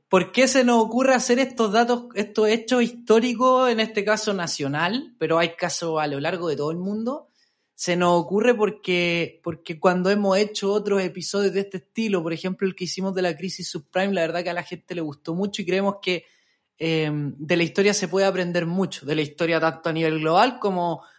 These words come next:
como la historia de casos particulares, el caso de, de la Polar es emblemático de, de, lo vamos a ir viendo con el profe, que es experto en el, en el caso y en el tema, pero es impresionante cómo,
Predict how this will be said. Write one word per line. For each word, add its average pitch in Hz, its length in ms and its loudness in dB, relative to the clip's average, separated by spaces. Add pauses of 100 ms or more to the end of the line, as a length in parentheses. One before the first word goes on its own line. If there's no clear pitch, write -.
como 175 240 0
la 170 100 4
historia 190 340 2
de 202 120 6
casos 196 280 0
particulares, 165 680 0
el 151 140 -4
caso 180 320 0
de, 165 340 0
de 156 120 -4
la 156 160 0
Polar 160 260 0
es 180 80 2
emblemático 170 720 -2
de, 165 340 -2 (400)
de, 147 440 -2
lo 147 80 2
vamos 170 200 4
a 170 40 0
ir 156 60 -12 (140)
viendo 175 320 0
con 185 120 2
el 180 100 0
profe, 202 320 0
que 180 80 -4
es 175 60 -2
experto - 460 -10
en 175 60 -2
el, 180 300 -2
en 180 120 -4
el 170 120 -10
caso 190 340 0
y 180 60 0
en 180 80 -2
el 180 160 -6
tema, 196 420 0 (480)
pero 170 280 4
es 190 100 6
impresionante 196 880 0
cómo, 208 760 2